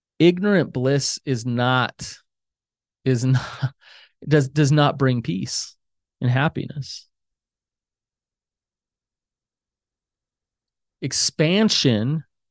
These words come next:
and it's why I use faith expansion, not faith crisis, because expansion is always good. Damnation is not. And when you are stuck, you're stuck.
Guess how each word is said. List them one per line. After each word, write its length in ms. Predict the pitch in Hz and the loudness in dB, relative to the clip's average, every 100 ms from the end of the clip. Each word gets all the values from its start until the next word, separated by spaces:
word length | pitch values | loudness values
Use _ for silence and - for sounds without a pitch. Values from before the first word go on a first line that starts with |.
| _ _ _ _ _ _ | _ _ _ _ _ _
and 160 | 143 117 | -2 0
it's 200 | 139 156 | 0 2
why 140 | 151 | 4
I 40 | |
use 320 | 151 151 127 - | 4 2 0 -4
faith 460 | - - 147 143 - | -8 2 2 2 -4
expansion, 640 | 143 - - 139 139 135 120 | -8 -6 -2 2 2 0 -2
not 200 | 123 - | -2 -2
faith 300 | 139 127 - | -4 -4 -6
crisis, 640 | - 127 127 131 - - | -6 -2 0 -2 -8 -10
because 320 | 135 139 127 | -4 -2 0
expansion 640 | 123 - - 143 147 - 165 | -2 -4 0 2 2 2 2
is 120 | 120 | 2
always 420 | - 123 117 113 | 2 0 0 -4
good. 340 | - - 120 110 _ _ - - _ _ | -8 -10 -12 -16 _ _ -20 -20 _ _
Damnation 960 | 139 131 127 135 165 - 120 110 110 - _ _ _ _ _ _ | 4 6 6 6 4 4 -2 -2 -4 -10 _ _ _ _ _ _
is 200 | 131 110 | -6 -2
not. 360 | 117 120 107 - 131 - _ _ _ _ _ _ _ _ _ _ _ _ _ _ _ _ _ _ - | 0 0 -4 -8 -18 -20 _ _ _ _ _ _ _ _ _ _ _ _ _ _ _ _ _ _ 0
And 400 | 131 127 127 - | 2 4 2 -2
when 260 | 131 135 135 | 0 2 4
you 140 | 127 | 4
are 120 | 127 | 2
stuck, 680 | - - 196 202 131 127 - - | 0 -2 2 4 2 0 -10 -12
you're 220 | 143 139 | -4 -2
stuck. 540 | 139 - 170 127 - | -2 0 2 2 -2